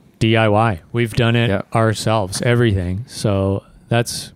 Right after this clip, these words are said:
Speaker 1: pretty cool too. I think a lot of guys would be on a label, they'd have some person over there running their, uh, social media or something, and somebody's making videos for them. But
Speaker 2: Yep.
Speaker 1: we're all in-house.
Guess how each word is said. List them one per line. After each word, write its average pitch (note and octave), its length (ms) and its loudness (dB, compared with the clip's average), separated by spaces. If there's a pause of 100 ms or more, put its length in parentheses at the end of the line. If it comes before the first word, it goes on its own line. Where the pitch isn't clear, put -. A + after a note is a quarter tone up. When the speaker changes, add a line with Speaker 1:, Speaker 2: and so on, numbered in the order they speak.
(200)
Speaker 1:
pretty C3+ 240 0
cool A#2 200 0
too. G#2+ 320 0
I G2 100 -2
think A2+ 160 2
a A2 40 2
lot A2 180 4
of G2+ 60 0
guys G#2+ 200 2
would G2+ 100 0
be G#2 120 2
on G2+ 100 2
a G2+ 80 0
label, A#2 440 4
they'd G2 160 0
have G#2+ 280 0 (600)
some A#2+ 640 0 (260)
person C3 480 0
over A#2 280 2
there A#2 300 0
running A2+ 280 0
their, G#2+ 400 0 (580)
uh, G#2+ 220 -4
social B2+ 320 0
media A#2+ 640 2
or A2 120 0
something, A2 580 0
and G2+ 100 -2
somebody's A2 340 -2
making G#2+ 240 -2
videos A2+ 420 0
for A2 220 0
them. G#2 460 0
But G#2 60 -4
Speaker 2:
Yep. A#2 180 0 (120)
Speaker 1:
we're A2 140 2
all A#2+ 160 2
in-house. A2 520 -2